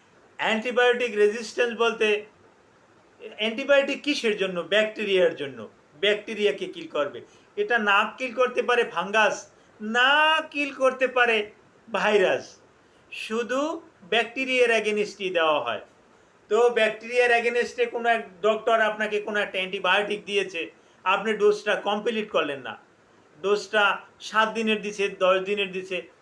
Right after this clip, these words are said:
আপনি দুই দিন তিন দিন খেয়েই ব্যাকটেরিয়াটা মারতে পারলেন না, ওই ব্যাকটেরিয়াটাই আপনার শরীরে দ্বিগুণ শক্তি নিয়ে ও কিন্তু কাজ করবে।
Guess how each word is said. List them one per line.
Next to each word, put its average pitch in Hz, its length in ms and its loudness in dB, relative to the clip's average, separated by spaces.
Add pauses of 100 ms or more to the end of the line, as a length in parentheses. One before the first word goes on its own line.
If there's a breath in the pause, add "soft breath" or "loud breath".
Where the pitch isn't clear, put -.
(120)
আপনি 214 300 0
দুই 220 180 -4
দিন 208 140 -4
তিন 208 160 -4
দিন 202 200 -4
খেয়েই 185 480 -4 (1040)
ব্যাকটেরিয়াটা 196 960 2 (960)
মারতে 202 460 -2
পারলেন 175 340 0
না, 131 220 -8 (240)
ওই 226 200 4
ব্যাকটেরিয়াটাই 220 920 0 (200)
আপনার 202 380 0
শরীরে 208 600 0 (500)
দ্বিগুণ 247 460 0
শক্তি 233 420 -2
নিয়ে 214 320 0 (300)
ও 190 80 -6
কিন্তু 208 320 -6
কাজ 175 300 -2
করবে। 135 360 -4